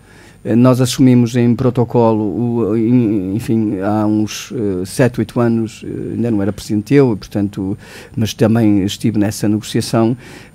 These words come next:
ehm, como vice-presidente da Câmara, eh, com, eh, o Ministério da Educação, e passou-se, eh, para as E B dois três, para a responsabilidade do, do município, mas cuja contrapartida para as grandes obras, eh, era in-, inteiramente suportada,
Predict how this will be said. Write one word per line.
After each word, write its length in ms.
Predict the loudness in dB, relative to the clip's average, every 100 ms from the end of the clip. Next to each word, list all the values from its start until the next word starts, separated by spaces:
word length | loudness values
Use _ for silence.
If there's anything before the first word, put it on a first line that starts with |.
| 0
ehm, 440 | 4 4 4 2 0
como 160 | 0
vice-presidente 420 | 0 -4 -2 -2
da 100 | 0
Câmara, 500 | 0 4 4 4 2 2
eh, 460 | 4 4 4 2 -2 -6
com, 380 | 2 4 4 4
eh, 380 | 4 2 0 0
o 60 |
Ministério 420 | 2 2 4 2 2
da 40 |
Educação, 420 | -2 0 2 2
e 80 | 2
passou-se, 580 | 2 0 4 2 2 -2
eh, 280 | 0 0 -2 2
para 380 | 4 4 6 4
as 120 | 4
E 60 |
B 140 | 2 2
dois 160 | 0
três, 260 | 0 -2 -2
para 200 | 0 0
a 20 |
responsabilidade 560 | 0 -4 -2 -2 -2 0
do, 20 |
do 80 | 2
município, 560 | 2 2 0 0 -4 -6 -14 -18 0
mas 240 | 6 6 4
cuja 280 | 2 2
contrapartida 720 | 4 4 4 2 0 2 2
para 180 | 2 2
as 80 | 2
grandes 300 | 4 2 4
obras, 420 | 4 4 2 0 2
eh, 320 | 2 4 4
era 220 | 4 4
in-, 160 | 4 2 0
inteiramente 540 | 4 6 8 6 2
suportada, 680 | -6 -10 -4 0 0 0